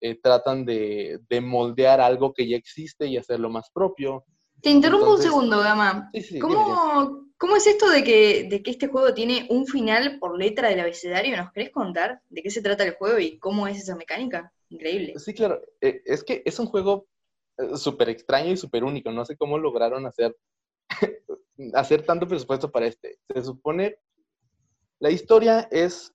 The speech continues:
Speaker 1: en un mundo en el cual, eh, la Tierra ha sido invadida por robots extraterrestres. Em, entonces, la humanidad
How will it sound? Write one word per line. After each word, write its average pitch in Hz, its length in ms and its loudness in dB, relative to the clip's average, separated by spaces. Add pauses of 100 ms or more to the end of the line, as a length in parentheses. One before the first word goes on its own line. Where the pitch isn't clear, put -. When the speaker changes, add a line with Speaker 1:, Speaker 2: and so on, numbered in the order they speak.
Speaker 1:
en 151 140 -4
un 175 180 0
mundo 185 580 -2 (440)
en 135 140 -4
el 131 160 -4
cual, 143 640 2
eh, 117 380 -2
la 131 220 2
Tierra 165 320 6
ha 165 60 4
sido 151 180 -4
invadida 135 380 0
por 120 160 -4
robots 113 440 -2
extraterrestres. 113 880 -6 (880)
Em, 117 400 -2
entonces, 143 760 0 (400)
la 123 220 2
humanidad 127 560 0